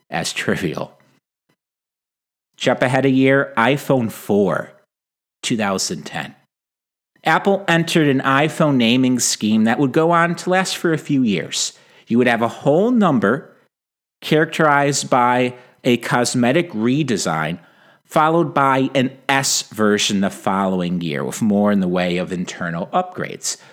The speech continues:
So if we jump ahead one more year, two thousand eleven, we had the iPhone four S, an iPhone four with internal improvements. The S cycle provided Apple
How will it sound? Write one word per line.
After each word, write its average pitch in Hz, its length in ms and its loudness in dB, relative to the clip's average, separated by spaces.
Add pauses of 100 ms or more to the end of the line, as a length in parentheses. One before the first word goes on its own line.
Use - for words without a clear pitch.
So 104 240 0
if 95 80 -2
we 101 80 -2
jump 95 280 -2
ahead 101 180 -2
one 101 140 2
more 101 140 2
year, 113 240 2
two 110 200 -6
thousand 98 380 0
eleven, 113 360 0 (300)
we 107 100 0
had 107 140 0
the 110 200 0
iPhone 107 720 0
four 131 540 0
S, - 440 -2 (480)
an 95 220 -4
iPhone 139 540 0
four 110 560 0 (400)
with 110 180 -4
internal 104 720 0
improvements. - 840 -6 (640)
The 214 180 2
S 349 300 2
cycle 143 920 0 (560)
provided 156 600 2
Apple 110 720 0